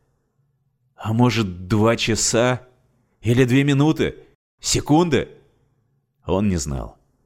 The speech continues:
Все, что ему было известно, так это то, субъективно, по крайней мере, что почти сорок восемь часов прошло с той поры,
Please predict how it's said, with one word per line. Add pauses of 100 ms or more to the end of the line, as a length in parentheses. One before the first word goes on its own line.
(260)
Все,
что
ему
было
известно,
так
это
то, (200)
субъективно,
по
крайней
мере, (260)
что
почти
сорок
восемь
часов
прошло
с
той
поры,